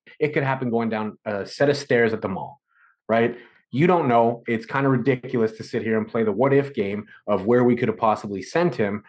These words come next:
when the reality is no matter where they sent him. Now, again, I agree with most of those people. He should have gone to the World Juniors and should have been in Laval a little bit earlier. But one thing I will say for the Montreal Canadiens, I think all of the other injuries that have happened recently prevented them from sending him down.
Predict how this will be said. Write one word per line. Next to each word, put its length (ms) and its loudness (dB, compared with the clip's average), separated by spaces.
when 140 0
the 60 2
reality 520 2
is 100 -2
no 80 -4
matter 160 -2
where 160 -2
they 80 -6
sent 160 -8
him. 60 -8
Now, 240 -2
again, 320 -2
I 140 -4
agree 260 0
with 120 0
most 220 -6
of 60 -16
those 140 -12
people. 260 -12
He 80 -6
should 200 -2
have 80 2
gone 140 2
to 60 0
the 60 2
World 200 2
Juniors 300 -2
and 80 -6
should 160 -2
have 80 0
been 160 2
in 80 4
Laval 320 2
a 40 -2
little 160 -2
bit 100 -2
earlier. 300 -4
But 340 0
one 180 0
thing 140 -4
I 100 0
will 240 2
say 200 -2
for 60 -8
the 60 -4
Montreal 320 -4
Canadiens, 400 -4
I 140 -4
think 260 -6
all 220 0
of 40 -6
the 140 -6
other 240 -2
injuries 380 -6
that 100 -6
have 80 -8
happened 380 -4
recently 580 -2
prevented 540 -2
them 140 -2
from 180 -6
sending 300 -2
him 120 -4
down. 280 -4